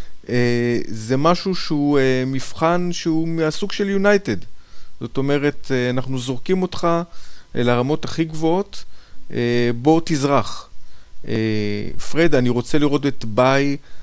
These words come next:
מתחבר מחדש, הוא, אה, לא חזר למרות שנגמרה ההשעיה, הוא לא חזר, אה,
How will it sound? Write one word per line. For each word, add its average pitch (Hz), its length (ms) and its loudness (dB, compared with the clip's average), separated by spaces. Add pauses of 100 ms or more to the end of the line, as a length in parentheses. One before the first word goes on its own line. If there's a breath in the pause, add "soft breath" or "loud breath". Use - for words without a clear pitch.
(240 soft breath)
מתחבר 123 460 0
מחדש, 131 580 -2
הוא, 110 240 -2
אה, 107 40 0 (840 loud breath)
לא 139 160 6
חזר 135 320 0
למרות 123 320 2
שנגמרה 113 920 -2
ההשעיה, 113 720 -2
הוא 120 160 0
לא 120 80 -2
חזר, 113 380 -8
אה, 110 360 -4